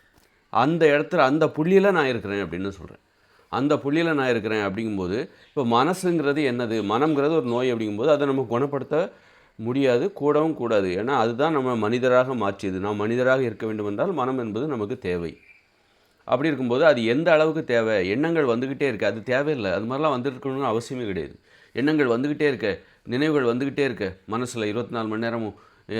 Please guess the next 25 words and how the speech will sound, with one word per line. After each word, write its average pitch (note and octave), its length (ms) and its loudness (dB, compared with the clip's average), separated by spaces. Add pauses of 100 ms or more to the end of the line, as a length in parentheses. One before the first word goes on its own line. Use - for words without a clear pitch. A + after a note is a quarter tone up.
(180)
இடைவிடாம A2+ 560 0
வந்துகிட்டே G#2+ 320 -2
இருக்க. G#2 200 -2
நம்ம G2+ 160 -4
தூங்குகிற B2+ 460 -4
நேரம் A#2 300 -2
நாம் A#2+ 160 -2
மறந்து A2 320 -2
விடுகிறோம், G2+ 340 -2
அதை G2+ 160 -4
கவனிக்க G#2 340 -4
தவறுகிறோம். F#2+ 540 -4 (420)
ம-, C3 200 0
விழித்து D3 280 0
கொண்டால் C3+ 300 2
மீண்டும் C#3 340 0
எண்ணங்கள் B2+ 420 0
மனதிற்குள் A#2 500 -4
ஓடத் A#2 280 0
தொடங்கி G#2+ 280 -6
விடுகிறது, G2+ 400 -6
அதை A2 160 -4
பார்க்க G2+ 340 -6
தொ-, F2+ 200 -12 (460)
ஏறணும். A2+ 540 -2